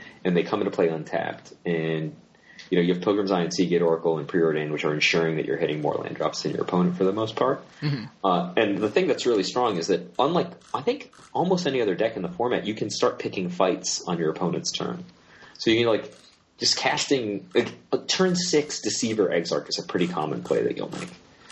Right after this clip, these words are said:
Speaker 1: So you just, like, let's, let's play a game of draw go.
Speaker 2: Okay.
Speaker 1: And on turn six, I'm gonna cast a Deceiver Exarch. What's your play? You gonna mana leak me?
Speaker 2: Yeah.
Speaker 1: I can pay.
Speaker 2: <laughs> I know.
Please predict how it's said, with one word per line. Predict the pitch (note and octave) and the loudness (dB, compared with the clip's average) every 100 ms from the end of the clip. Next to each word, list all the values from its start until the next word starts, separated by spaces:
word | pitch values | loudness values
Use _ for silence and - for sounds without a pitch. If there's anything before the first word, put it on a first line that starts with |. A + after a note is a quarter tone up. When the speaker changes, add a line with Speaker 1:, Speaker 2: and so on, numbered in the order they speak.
| - | -2
Speaker 1:
So | B2 | 2
you | A#2+ | 4
just, | C3+ | 4
like, | D3 - | 0 2
let's, | B2+ - | 0 2
let's | C3 B2 | 0 0
play | - B2 | 0 0
a | |
game | A2+ G2+ | 0 -2
of | F2 | 0
draw | F2+ E2 | 2 4
go. | D#2+ - C2 - - | 2 0 -6 -10 -6
Speaker 2:
Okay. | C3 A#2 - - - _ _ _ _ | -6 -6 -10 -20 -20 _ _ _ _
Speaker 1:
And | G2 G2 F#2+ F#2 | 0 4 4 2
on | F2+ | -2
turn | G2 A#2 | -2 -2
six, | G2+ F#2+ | 0 0
I'm | F#2 | 2
gonna | E2+ | 0
cast | F2 D#2 | 0 -4
a | E2+ | -4
Deceiver | - E2+ - A1+ | -6 -4 -2 -4
Exarch. | - - - | -4 -6 -2
What's | F2+ - | 0 0
your | |
play? | - - - - - - - _ _ _ _ _ _ _ _ - | 0 0 -2 -4 -12 -20 -20 _ _ _ _ _ _ _ _ -4
You | E2+ | -2
gonna | F2 | 0
mana | E2+ | 2
leak | F#2+ A2 | 2 0
me? | B2+ C#3 C#3 | -2 -4 -4
Speaker 2:
Yeah. | - C#3 C3+ B2 - - - - - - | -8 -4 -2 0 0 0 -2 -4 -8 -2
Speaker 1:
I | A#2+ | 0
can | - A#2 | 0 0
pay. | - B2+ A#2 - | 2 2 2 0
Speaker 2:
<laughs> | F3+ F3 | -2 0
I | C#3 | 0
know. | C#3 | 2